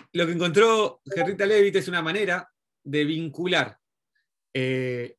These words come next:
la luminosidad de la estrella con, eh,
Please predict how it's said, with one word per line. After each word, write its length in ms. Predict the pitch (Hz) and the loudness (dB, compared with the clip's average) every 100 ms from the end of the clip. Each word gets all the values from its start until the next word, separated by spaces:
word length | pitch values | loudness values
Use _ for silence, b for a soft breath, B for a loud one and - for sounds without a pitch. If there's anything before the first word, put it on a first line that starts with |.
| - | -6
la 440 | 139 131 131 127 | 0 0 2 0
luminosidad 840 | 135 151 151 143 180 226 196 185 _ _ | 0 0 0 -2 -2 0 0 -2 _ _
de 200 | 131 123 | -10 -8
la 80 | 123 | -8
estrella 540 | - 190 139 170 175 _ _ _ _ _ _ | -2 0 0 -6 -8 _ _ _ _ _ _
con, 440 | - 202 202 202 - _ _ _ - | 0 2 2 -2 -10 _ _ _ -6
eh, 540 | 147 139 135 131 127 | -2 2 2 2 -2